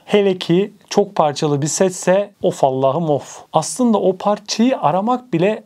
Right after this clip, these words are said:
ayrı bir keyif. Ama hani, e, ben genelde video çektiğim için parça aramak gerçekten bazen çok can sıkıyor. Parça yer yarıldı, sanki yerin içine girdi.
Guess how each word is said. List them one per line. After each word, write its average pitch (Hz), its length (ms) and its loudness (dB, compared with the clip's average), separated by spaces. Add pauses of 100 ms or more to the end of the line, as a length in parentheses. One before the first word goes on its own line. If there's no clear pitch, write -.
ayrı 147 340 0
bir 139 80 -2
keyif. - 640 -12
Ama 208 440 0
hani, 165 380 -4 (600)
e, 127 260 0
ben 170 200 2
genelde 180 380 2
video 165 420 -2
çektiğim 165 480 -2
için 220 400 0
parça 147 400 2
aramak 170 340 -2
gerçekten 165 640 -2
bazen 165 400 -2
çok 180 240 -4
can 120 160 -2
sıkıyor. - 360 -10 (220)
Parça 180 580 0 (260)
yer 247 220 2
yarıldı, 180 640 -2
sanki 208 440 -4
yerin 175 240 2
içine 151 260 -2
girdi. 110 320 -6